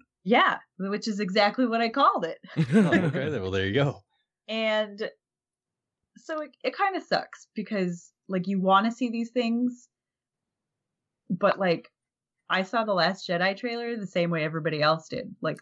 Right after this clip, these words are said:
Speaker 1: through a live stream.
Speaker 2: <laughs>
Speaker 1: But I just happened to be inside the convention center.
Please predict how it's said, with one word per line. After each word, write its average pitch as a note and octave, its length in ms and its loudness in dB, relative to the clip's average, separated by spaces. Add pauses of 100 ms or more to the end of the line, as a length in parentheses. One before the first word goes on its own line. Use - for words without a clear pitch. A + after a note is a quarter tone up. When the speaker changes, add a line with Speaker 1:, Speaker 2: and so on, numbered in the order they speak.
Speaker 1:
through D#3 180 -2
a - 20 -4
live - 320 -4
stream. - 340 -6 (240)
Speaker 2:
<laughs> A3 80 -8 (720)
Speaker 1:
But G3 120 2
I F#3+ 120 2
just G3 180 -6
happened F#3+ 320 0
to F3+ 60 -2
be F#3 180 -4
inside E3+ 380 -4
the E3+ 80 -6
convention D#3+ 580 -6
center. - 320 -16